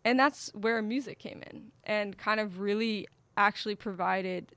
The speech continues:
such a beautiful way for me to enter and begin my relationship with Jesus, my more personal relationship. And I think they had said, like, to allow music to be your prayer. Again, there's so many things. These things were all very confusing to me. But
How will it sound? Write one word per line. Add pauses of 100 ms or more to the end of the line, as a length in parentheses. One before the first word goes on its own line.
such
a
beautiful
way
for
me
to
enter (680)
and
begin
my
relationship
with (200)
Jesus,
my
more
personal
relationship. (640)
And (960)
I
think
they
had
said,
like,
to
allow
music
to
be
your
prayer. (140)
Again,
there's
so
many
things.
These
things
were
all
very
confusing
to
me.
But